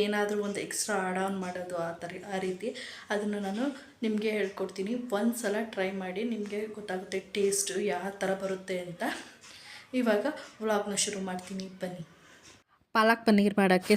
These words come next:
ಸೊಪ್ಪೆಲ್ಲ ಸೋಸ್ಬಿಟ್ಟು, ಪಾಲಕ್ ಸೊಪ್ಪನ್ನ ಅದನ್ನು ಕ್ಲೀನ್ ಮಾಡಿ ನೀರಲ್ಲೆಲ್ಲ ತೊಳೆದು ಇಟ್ಟಿದ್ದೀನಿ. ಹಾಗೆ ಇನ್ನೊಂದು ಸೈಡು ಚಪಾತಿ ಮಾಡೋಣ ಅಂತ ಹೇಳ್ಬಿಟ್ಟು ಚಪಾತಿ ಹಿಟ್ಟಿಗೂ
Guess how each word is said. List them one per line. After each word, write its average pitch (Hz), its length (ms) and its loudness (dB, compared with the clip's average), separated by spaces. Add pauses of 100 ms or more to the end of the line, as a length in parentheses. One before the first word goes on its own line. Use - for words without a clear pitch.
ಸೊಪ್ಪೆಲ್ಲ 196 380 8 (100)
ಸೋಸ್ಬಿಟ್ಟು, 190 520 4
ಪಾಲಕ್ 196 300 10
ಸೊಪ್ಪನ್ನ 185 320 2 (240)
ಅದನ್ನು 202 340 4
ಕ್ಲೀನ್ 208 300 8
ಮಾಡಿ 185 260 4
ನೀರಲ್ಲೆಲ್ಲ 190 440 8 (100)
ತೊಳೆದು 180 340 6
ಇಟ್ಟಿದ್ದೀನಿ. 180 460 4
ಹಾಗೆ 190 300 6
ಇನ್ನೊಂದು 185 280 6
ಸೈಡು 185 240 4
ಚಪಾತಿ 190 380 6
ಮಾಡೋಣ 180 300 4
ಅಂತ 175 160 0
ಹೇಳ್ಬಿಟ್ಟು 175 360 0
ಚಪಾತಿ 185 400 4
ಹಿಟ್ಟಿಗೂ 185 240 0